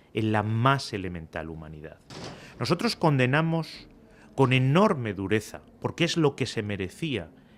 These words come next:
el ataque terrorista de una organización terrorista como es Hamas. Pero nunca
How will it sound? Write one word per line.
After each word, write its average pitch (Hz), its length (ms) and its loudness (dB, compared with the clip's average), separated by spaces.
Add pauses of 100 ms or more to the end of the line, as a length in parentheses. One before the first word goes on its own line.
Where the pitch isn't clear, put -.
el 107 160 0
ataque 135 440 0
terrorista 90 840 -8 (380)
de 120 100 -2
una 139 120 2
organización 127 600 -2
terrorista 101 680 -6 (360)
como 98 260 -2
es 104 120 -4 (180)
Hamas. 90 580 -8 (600)
Pero 117 220 2
nunca 131 680 2